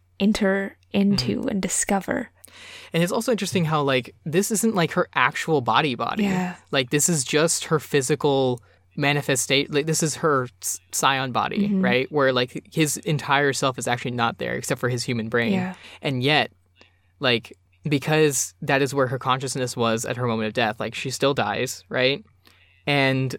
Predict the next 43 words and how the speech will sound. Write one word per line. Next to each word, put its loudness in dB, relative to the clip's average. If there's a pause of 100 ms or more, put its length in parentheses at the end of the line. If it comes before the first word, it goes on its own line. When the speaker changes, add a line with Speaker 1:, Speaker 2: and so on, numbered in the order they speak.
(140)
Speaker 2:
all 6
of, 0 (260)
like, -2
like, -4 (420)
all, 4
all 4
the 4
Cauldron 0
Capes, -6 (120)
Case 2
fifty-threes 0
and, -4
and 0
the 4
other 2
ones, -4 (400)
they 4
all 4
have, 0
like, 0
a -2
piece -2
of 0
her 2
inside 2
Speaker 1:
Mm-hmm. -2
Speaker 2:
them. -8 (320)
And 0
so, 4
like, 0 (260)
I 2
don't 4
know, 2
it's -4
just -4
a 0
very 4
interesting 2
Speaker 1:
Oh, 4
yeah. -2
Speaker 2:
nature 0
of, 0
like, -2